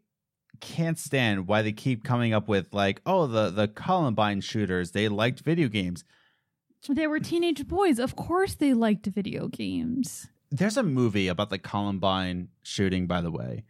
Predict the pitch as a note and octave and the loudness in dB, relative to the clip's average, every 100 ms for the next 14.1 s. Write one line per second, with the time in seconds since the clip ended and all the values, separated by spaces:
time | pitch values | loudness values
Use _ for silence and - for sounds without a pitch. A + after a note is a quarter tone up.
0 | _ C4 C#4 C#4+ E4 - G#2+ G#2 G2 F#2+ | _ 0 0 0 -8 -6 0 2 2 2
1 | F#2 F2+ - _ - B2+ B2 C3+ C3 A2 | 2 0 -6 _ -4 0 0 0 -2 -4
2 | - - B3 G#3+ A#2+ G2+ F#2 - _ _ | -6 -4 -2 2 2 0 -4 -12 _ _
3 | G#2 E3+ G#3 A3 F3 F3+ D#3 B2 B2 A#2 | -4 -2 -2 -4 0 0 0 2 2 2
4 | G#2+ G#2+ - D4 G#3 B2 A2 G#2+ - _ | -2 -4 -6 -2 2 2 2 -2 -12 _
5 | _ _ - C#3+ C3 D3+ D3+ - B3+ A#3 | _ _ 0 0 2 0 0 2 0 2
6 | G3+ F3+ C3+ A2+ G#2+ - C#3+ D3+ C#3+ B2 | 2 2 2 0 0 0 2 4 2 2
7 | B2+ E3+ A3 G#3+ D#3 C#3 - _ _ _ | 2 2 2 -2 -2 -2 -4 _ _ _
8 | - G#3 C4 G3+ G#3+ A3 C#3+ A#2+ A2 G2 | -8 0 0 2 2 2 2 2 2 0
9 | G2 G#2+ _ _ _ _ - F#3 C3+ C#3 | -2 -6 _ _ _ _ -2 0 2 2
10 | D3+ A#2+ A#2 B2+ C3 C#3+ A2+ - D3 C#3 | 2 0 -2 -2 0 -2 -2 -4 0 0
11 | B2 A2 B2 G2 - - - D3+ B2 C#3 | 0 0 0 0 -8 -20 -4 -2 0 -2
12 | D#3 D3 - C3+ A2 C3+ C#3+ B2+ C#3 C#3 | -2 -4 -4 -4 0 0 0 0 0 2
13 | A#2 F2+ G#2+ B2 C3+ C#3+ D3 D#3 - G2 | 2 0 2 4 4 4 4 2 0 -4
14 | F2+ | -4